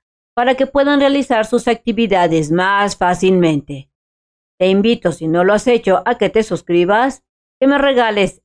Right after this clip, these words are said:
ese like y dale click en la campanita de las notificaciones. Y recuerda que nos vemos bien prontito en el próximo videíto.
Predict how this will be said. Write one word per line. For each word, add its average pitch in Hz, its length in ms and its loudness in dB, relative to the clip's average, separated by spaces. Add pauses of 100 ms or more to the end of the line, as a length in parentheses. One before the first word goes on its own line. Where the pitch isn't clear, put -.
ese 202 580 2
like 226 800 0
y 240 140 -2
dale 254 340 2
click 247 340 0
en 208 120 2
la 175 120 -2
campanita 170 580 -2
de 165 140 0
las 175 180 -2
notificaciones. 190 1000 -4 (360)
Y 180 100 -2
recuerda 202 460 0
que 170 100 -4
nos 160 180 -4
vemos 170 320 -2
bien 185 180 -2
prontito 220 720 -2
en 165 180 -2
el 151 100 -6
próximo 220 520 0
videíto. 202 720 -2